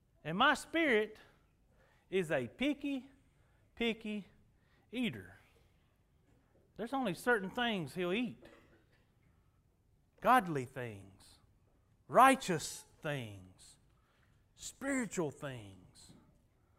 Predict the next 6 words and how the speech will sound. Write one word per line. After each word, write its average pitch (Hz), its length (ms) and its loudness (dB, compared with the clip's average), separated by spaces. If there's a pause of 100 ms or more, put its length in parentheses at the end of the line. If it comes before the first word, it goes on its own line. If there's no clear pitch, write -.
(420)
But 202 200 4
my 262 220 10
flesh 320 520 12 (1300)
will 156 160 -2
eat 214 160 2
anything. 220 560 -2